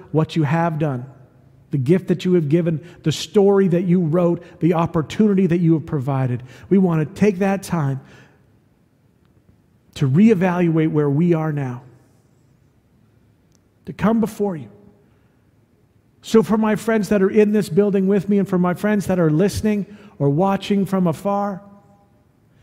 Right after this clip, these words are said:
prompt us today with what we need to hear from you. And give us the courage to respond in honesty before you.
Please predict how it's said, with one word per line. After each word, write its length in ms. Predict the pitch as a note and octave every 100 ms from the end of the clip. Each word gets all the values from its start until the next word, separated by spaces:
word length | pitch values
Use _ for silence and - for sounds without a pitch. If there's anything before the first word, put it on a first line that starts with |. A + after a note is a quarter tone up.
| _ _ _ _ _ _ _
prompt 500 | - - G#3+ A3 G#3+
us 280 | A3 F3 - - -
today 480 | - F3+ F3 E3+ F3 - _ _ _
with 180 | F3 C#3+
what 160 | F#3+ F3+
we 120 | F#3+
need 220 | G3 F3
to 100 | E3+
hear 220 | D3 G3
from 240 | F3 E3+ D3+
you. 180 | D#3 - _ _ _ _ _ _ _ _ _ _ _ _ _ _ _ _ _ _ _ _ _ _
And 180 | - G3+
give 160 | F#3 G3
us 140 | G3
the 80 | F3+
courage 460 | - F#3 G3 E3 -
to 100 | F3+
respond 560 | D#3+ - - F#3 F3+
in 80 | F3
honesty 480 | F#3 F#3 F3+ - F3+
before 400 | D#3 C#3+ D#3+ C#3+
you. 140 | C#3+